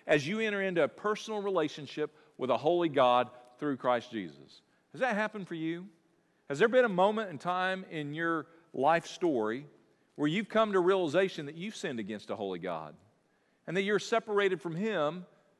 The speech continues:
and that your only hope is not to become a Pharisee, a Sadducee, a Zealot, a Herodian, a Baptist, a Methodist, a Catholic, a label, but you've come to realize, "I'm bankrupt, I'm empty, and my only hope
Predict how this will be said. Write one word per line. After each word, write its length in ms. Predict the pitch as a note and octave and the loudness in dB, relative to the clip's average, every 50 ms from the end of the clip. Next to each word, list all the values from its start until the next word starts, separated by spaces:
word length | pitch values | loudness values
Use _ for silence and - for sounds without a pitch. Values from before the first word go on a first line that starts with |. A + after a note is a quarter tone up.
| _ _ _ _ _ _ _ _ _ _ _ - | _ _ _ _ _ _ _ _ _ _ _ -8
and 100 | F3 E3+ | -4 -4
that 60 | F#3+ F#3+ | -2 0
your 140 | F#3 G3 | 4 4
only 200 | A3 B3 B3+ B3+ | 6 6 6 4
hope 280 | A3 A3 A3+ A#3 A3+ G#3+ | 6 6 6 4 4 0
is 140 | F3+ C#3 C#3+ | -4 -2 0
not 220 | F3+ F#3+ G3+ G3 - | 0 0 0 0 -2
to 60 | G3 | -6
become 400 | F3+ E3+ - F#3 G3+ G3+ F#3+ D#3 | -6 -4 -2 0 0 0 0 -2
a 60 | B2 | 0
Pharisee, 640 | - D#3 E3+ F#3+ F#3+ F3 - - G3 G3 G3 F#3+ | 2 2 4 4 4 2 0 2 2 2 2 2
a 40 | C#3+ | 0
Sadducee, 600 | - - D#3+ E3+ F3+ E3 F3 E3+ - G3 G3 F3 | 0 0 0 0 0 0 -4 -6 -6 -4 -2 -2
a 60 | B2+ | -2
Zealot, 360 | G2+ G#2 C#3 E3 F#3 F#3 F3+ C#3+ | 0 2 2 4 4 4 2 0
a 80 | A2+ | 0
Herodian, 460 | B2+ B2+ C#3+ D#3+ F#3+ F#3+ G3 G3+ G3 | 0 2 4 4 4 2 0 -2 -2
a 60 | D#3+ G2+ | -4 0
Baptist, 520 | E2+ B2 C#3 D#3+ F3 - - G3 - D#3+ | 4 6 6 6 4 2 0 -2 -2 -2
a 20 | |
Methodist, 500 | C3 B2 D3+ E3+ E3+ - F#3+ F#3+ F3+ - | -2 2 2 2 2 2 0 0 0 -2
a 20 | - | -2
Catholic, 400 | - E3+ F3+ F#3 F#3 G3+ G3+ F#3 - - _ _ _ _ _ _ _ _ _ _ _ _ - | 0 2 4 4 2 0 -4 -12 -14 -20 _ _ _ _ _ _ _ _ _ _ _ _ -8
a 60 | C3+ | -4
label, 500 | B2 C#3 E3 G3 D#3+ C3 B2 B2+ C#3+ C#3+ - _ _ _ _ _ _ _ _ _ _ _ _ _ _ _ _ _ _ _ _ _ _ _ _ _ | 0 2 2 2 2 0 0 -2 -4 -8 -20 _ _ _ _ _ _ _ _ _ _ _ _ _ _ _ _ _ _ _ _ _ _ _ _ _
but 140 | - - - | -20 -14 -14
you've 100 | A#2 - | -12 -8
come 200 | G3+ G#3 G3 F3 | -6 -6 -4 -4
to 40 | |
realize, 400 | D#3 D3+ F#3 F#3+ E3 C#3+ B2+ A#2+ | -2 -2 -2 0 0 0 0 0
"I'm 160 | E3 F3+ F3 D3 | -2 -6 -6 -4
bankrupt, 720 | D#3 E3+ F3 - - A#2+ G2 E2+ D#2+ D#2+ _ _ - - _ _ _ _ _ _ _ _ _ _ _ _ _ _ _ - | -4 -4 -4 -4 -6 -4 -4 -4 -6 -10 _ _ -20 -20 _ _ _ _ _ _ _ _ _ _ _ _ _ _ _ -16
I'm 140 | A#2 C3+ | -12 -10
empty, 340 | D3 C#3+ B2 - G2+ E2 D#2 _ _ _ _ _ _ _ _ _ _ _ _ _ _ _ _ _ _ _ _ _ | -10 -12 -12 -14 -16 -16 -18 _ _ _ _ _ _ _ _ _ _ _ _ _ _ _ _ _ _ _ _ _
and 100 | A2 A2 | -12 -8
my 60 | A2+ | -6
only 240 | A#2+ C#3+ D#3+ D#3+ C#3+ | -6 -6 -6 -8 -6
hope 420 | D3 D3 C3 A2+ A2 A2 - - | -4 -2 0 0 0 -2 -6 -10